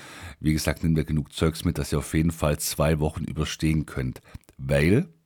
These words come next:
auch viele Ausbildungseinheiten lassen euch am ersten Wochenende auch noch nicht nach Hause. Das ist wirklich Ausbildungseinheit abhängig. Ja? Die einen machen's so, die anderen machen's wiederum so.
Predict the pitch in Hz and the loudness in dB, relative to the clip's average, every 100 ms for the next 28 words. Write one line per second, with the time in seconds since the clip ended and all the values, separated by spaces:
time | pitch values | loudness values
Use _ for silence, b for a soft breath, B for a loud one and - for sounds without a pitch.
0 | - B B B B - 78 - - - | -20 B B B B 2 2 2 -4 2
1 | 101 117 - 92 113 - 90 87 - - | 4 6 4 6 4 4 2 2 0 -2
2 | 87 78 80 78 82 - - 73 82 85 | -2 0 -2 0 0 -2 -2 0 0 -2
3 | - 73 85 - 73 - 73 82 - 78 | -4 -2 -2 -4 -8 -6 -2 -2 -2 -2
4 | 71 80 - 65 78 80 - 76 80 - | 0 -2 -2 -2 -2 -4 0 2 2 0
5 | 85 78 - 82 - - 76 - - 120 | 2 2 2 0 0 -2 -2 0 0 2
6 | 123 - 73 65 - _ - B B B | 2 0 -2 -2 -4 _ -20 B B B
7 | B - 87 78 92 92 76 92 104 - | B -8 -4 0 0 0 0 4 4 4
8 | 80 78 - - 90 85 76 - _ _ | 2 2 0 -2 0 2 0 -4 _ _
9 | _ _ _ _ - 82 - 78 73 69 | _ _ _ _ 2 2 4 2 2 0
10 | - - _ _ _ _ _ _ - 73 | -6 -18 _ _ _ _ _ _ -8 -2
11 | 80 92 _ _ _ - _ - - - | -2 -2 _ _ _ -20 _ -10 -6 0
12 | 76 73 65 69 - 92 98 - B B | 2 2 0 -2 6 8 10 6 B B
13 | B - 67 69 71 - 73 71 76 - | B -4 -2 0 -2 -2 0 2 2 2
14 | 71 | 0